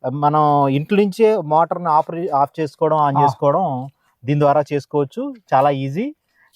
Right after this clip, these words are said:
Speaker 1: కాబట్టి, ఆ, మనకి ఫార్మర్‌కి, ఆ, దేశంలో ఎక్కడ ఉన్నప్పటికీ, ఆ, మొబైల్ని ఆపరేట్ చేసుకుని మోటార్ ఆఫ్ చేసుకోవడం, on చేసుకోవడం చేసుకోవచ్చు. ఆ,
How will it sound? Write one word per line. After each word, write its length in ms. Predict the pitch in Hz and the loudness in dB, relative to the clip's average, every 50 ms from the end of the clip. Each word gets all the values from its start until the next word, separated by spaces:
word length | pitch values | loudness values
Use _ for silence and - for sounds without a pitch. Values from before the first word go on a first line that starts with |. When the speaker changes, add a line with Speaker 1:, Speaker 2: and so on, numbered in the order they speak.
| _ | _
Speaker 1:
కాబట్టి, 680 | - 151 156 170 170 - 202 190 170 160 165 202 202 - 160 147 | -2 0 0 0 0 0 -2 -2 -2 -2 -2 -4 -6 -6 -4 -2
ఆ, 480 | 139 135 131 127 127 123 123 123 131 - - 131 | 0 0 0 0 -2 -2 -4 -6 -8 -10 -12 -8
మనకి 340 | 135 135 139 143 127 143 | -6 -4 -4 -2 -4 -4
ఫార్మర్‌కి, 1040 | 131 - 143 143 151 170 180 190 185 185 175 - - 175 170 165 165 160 156 160 160 160 | -4 -2 0 2 2 2 2 0 -2 -2 -2 -4 -6 -8 -6 -6 -6 -6 -8 -10 -12 -12
ఆ, 120 | 147 135 | -12 -8
దేశంలో 420 | 127 120 147 160 147 180 180 185 | -4 -2 -2 -2 -2 -2 0 2
ఎక్కడ 240 | 180 160 143 - 165 | 2 2 2 2 0
ఉన్నప్పటికీ, 560 | 165 165 165 147 160 156 139 190 233 277 285 - _ _ _ _ _ _ _ 131 135 | 0 0 -2 -2 -2 -4 -6 -6 -6 -8 -8 -12 _ _ _ _ _ _ _ -8 -6
ఆ, 20 | |
మొబైల్ని 760 | 131 127 131 131 135 165 175 180 175 165 156 147 139 139 143 147 _ 147 | -4 -2 -2 0 2 2 2 2 0 -2 -4 -4 -6 -8 -10 -12 _ -6
ఆపరేట్ 440 | 143 139 139 - 160 151 - - | -4 -4 -4 -2 -4 -6 -4 -6
చేసుకుని 360 | 156 147 - - 185 190 220 208 | -6 -6 -6 -6 -6 -4 -4 -2
మోటార్ 340 | 180 147 143 151 - - | 0 0 0 0 2 0
ఆఫ్ 220 | 139 139 - _ 165 | -2 -2 -4 _ -10
చేసుకోవడం, 440 | 147 - _ 160 147 147 139 135 131 | -12 -10 _ -6 -6 -4 -4 -4 -6
on 60 | 135 | -6
చేసుకోవడం 340 | 131 - _ 180 135 185 185 - | -8 -6 _ -6 -4 -4 -4 -4
చేసుకోవచ్చు. 520 | 165 135 - _ 110 107 - - - 95 - _ _ _ _ _ _ _ - - - - | -4 -4 -6 _ -14 -14 -14 -16 -20 -20 -20 _ _ _ _ _ _ _ -20 -20 -10 -4
ఆ, 240 | 135 147 151 139 127 | 0 0 2 2 0